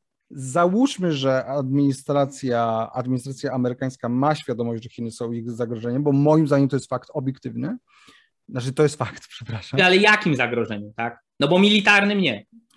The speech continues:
Speaker 1: No,
Speaker 2: Nie
Speaker 1: na
Speaker 2: uważam.
Speaker 1: chwil-, no, na chwilę obecną nie,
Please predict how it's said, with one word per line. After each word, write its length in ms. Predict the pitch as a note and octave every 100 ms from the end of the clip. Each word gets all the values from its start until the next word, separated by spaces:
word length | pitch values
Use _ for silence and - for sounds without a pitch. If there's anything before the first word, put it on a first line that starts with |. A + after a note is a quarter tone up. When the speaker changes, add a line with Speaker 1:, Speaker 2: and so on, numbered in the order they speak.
| _ _
Speaker 1:
No, 240 | C#3+ G#3 -
Speaker 2:
Nie 100 | E3
Speaker 1:
na 60 | E3
Speaker 2:
uważam. 240 | F3+ C#3 G3+
Speaker 1:
chwil-, 100 | G3+ D#3+
no, 200 | D3 D#3+
na 160 | D3+
chwilę 400 | D3+ D#3 C#3+ G3
obecną 540 | D#3+ C3 A#2+ - D3+ F3+
nie, 420 | A#3 E3+ A#2+